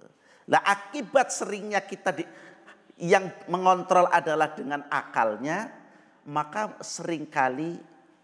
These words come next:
padu, seringkali berprasangka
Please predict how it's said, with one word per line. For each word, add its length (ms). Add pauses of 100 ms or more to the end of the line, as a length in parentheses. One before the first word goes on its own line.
(420)
padu, 800 (340)
seringkali 720
berprasangka 920